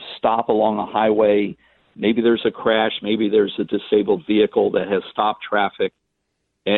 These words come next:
you wanna make sure you have that extra drinking water, some snack foods, but, uh, all the things that are gonna keep you comfortable in case you need to stop. We talk about, don't forget that you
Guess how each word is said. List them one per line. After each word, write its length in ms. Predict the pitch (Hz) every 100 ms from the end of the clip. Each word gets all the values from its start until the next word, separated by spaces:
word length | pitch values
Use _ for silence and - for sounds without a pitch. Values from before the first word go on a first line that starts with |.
| -
you 160 | 107
wanna 180 | 113 131
make 160 | 127 117 -
sure 120 | 110
you 140 | 104
have 220 | 90 107 98
that 180 | 95 -
extra 360 | 107 - - 92
drinking 460 | 107 117 117 117
water, 500 | 104 107 107 107 107 - _ _ _ -
some 140 | - 98 -
snack 320 | - 117 117 -
foods, 420 | - 107 104 104 98 -
but, 220 | 104 98 - _ _ _
uh, 120 | 98 101 - _
all 200 | - 131 160
the 100 | 143 -
things 280 | 131 123 -
that 100 | 104
are 80 |
gonna 220 | 104 107 95
keep 340 | - 127 120
you 160 | 113 104
comfortable 840 | - - 143 - 110 98 92 90 - _ _ _
in 180 | 101 104
case 300 | 92 - 131 -
you 80 | 117
need 200 | 113 110
to 80 | 104 -
stop. 440 | - 110 71 71
We 160 | - 92
talk 300 | - 110 110
about, 420 | 95 101 98 95 _ _ _ _ _ _ -
don't 240 | 123 147
forget 420 | - 120 127 147
that 220 | - 98 -
you 280 | 110 107